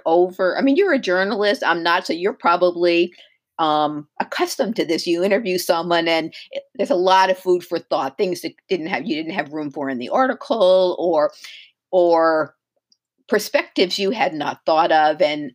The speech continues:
and anytime I talk to Justin over any length, um, that's the, that's the outcome. And this interview was no exception. Well, so I made a, after I listened to the interview, I made a bunch of notes of things I wanted to talk to you about.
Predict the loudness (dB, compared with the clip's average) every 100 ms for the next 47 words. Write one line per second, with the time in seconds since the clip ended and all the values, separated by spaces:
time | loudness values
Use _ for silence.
0 | -4 -4 0 0 0 0 0 0 0 -2
1 | -2 0 0 -4 -6 -2 0 0 0 2
2 | 2 2 0 0 -4 -4 -8 -16 -20 -20
3 | _ 0 2 0 -2 -8 _ _ _ -2
4 | 0 -4 -4 -2 0 0 -4 -8 _ _
5 | _ -2 -2 0 -2 2 0 -2 -4 -4
6 | -4 -4 -4 -2 -2 -6 -18 _ _ -2
7 | 0 0 -2 -2 -6 -6 -8 -10 -10 -12
8 | -16 _ _ _ -2 2 2 2 2 0
9 | 0 -2 0 2 2 2 0 -4 -4 -2
10 | 0 0 0 0 2 0 0 -2 -2 -6
11 | -2 0 0 -2 -6 -4 -4 0 0 2
12 | 2 0 0 -4 -4 -4 0 0 0 -2
13 | 2 2 2 2 2 0 -4